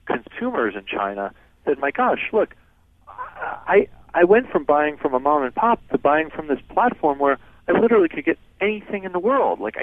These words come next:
I can't even imagine all the things that I could get." And the jump was just really, really massive. And so, whereas in the United States, Amazon has continued to, like a freight train,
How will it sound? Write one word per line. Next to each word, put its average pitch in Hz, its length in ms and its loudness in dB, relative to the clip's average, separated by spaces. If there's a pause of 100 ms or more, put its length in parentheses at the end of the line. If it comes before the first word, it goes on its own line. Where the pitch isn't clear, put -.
(140)
I - 40 -8
can't 226 200 -8
even 208 100 -4
imagine 208 480 -2
all 95 200 0
the 98 100 -6
things 101 260 -14
that 98 100 -6
I 92 100 -2
could - 180 -10
get." 92 220 -4 (420)
And 139 120 0
the 131 60 0 (140)
jump - 220 0
was 147 140 0
just - 180 -6 (240)
really, 185 320 2
really 120 240 0
massive. 98 480 -4 (100)
And 135 200 -10
so, 147 240 2 (320)
whereas 202 260 0
in 196 100 -6
the 165 60 -8
United 151 420 -2
States, 156 240 -2 (160)
Amazon 139 600 -2 (160)
has 120 240 -2 (260)
continued 135 560 -6 (100)
to, 107 180 -4 (280)
like 127 200 0
a 110 120 -2
freight 123 280 -4
train, 98 360 -6